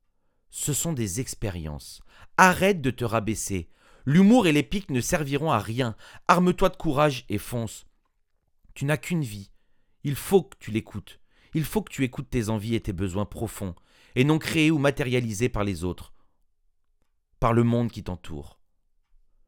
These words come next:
Tu as en toi la différence qui te rendra unique. Alors certes, il te faut gagner ta vie, mais n'oublie pas qu'il te reste beaucoup de temps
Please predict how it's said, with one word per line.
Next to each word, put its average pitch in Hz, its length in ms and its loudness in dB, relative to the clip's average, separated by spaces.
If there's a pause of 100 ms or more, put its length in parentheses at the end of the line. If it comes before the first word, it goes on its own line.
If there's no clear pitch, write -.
(160)
Tu 180 160 2
as 202 40 8
en 170 100 2
toi 143 300 0
la 127 100 2
différence 117 540 -6
qui - 120 -16
te 101 100 -8
rendra 101 300 -4
unique. 98 420 -4 (380)
Alors 95 240 2
certes, - 440 -2 (640)
il 101 120 -6
te 123 100 2
faut 135 180 0
gagner 117 260 2
ta 104 140 -2
vie, 85 320 -10 (920)
mais 120 120 2
n'oublie 143 280 2
pas 135 220 0
qu'il 104 180 -6
te 117 100 -6
reste 104 280 -2
beaucoup 107 340 -8
de 98 120 0
temps - 360 -8